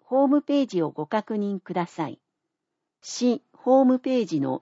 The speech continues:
二次元コードがあります。利用方法。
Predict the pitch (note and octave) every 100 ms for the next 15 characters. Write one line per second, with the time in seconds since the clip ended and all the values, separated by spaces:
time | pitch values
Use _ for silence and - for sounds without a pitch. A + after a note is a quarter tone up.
0 | _ C#3+ D#3+ B3 C4+ C#4 C4 C4+ C4 G3
1 | D3 C3+ C3 C3+ B2 B2 - _ _ _
2 | _ _ _ _ _ _ _ _ _ _
3 | _ _ _ G3 A#3+ C#4 C#4+ - C4+ A#3
4 | - - D3+ C3+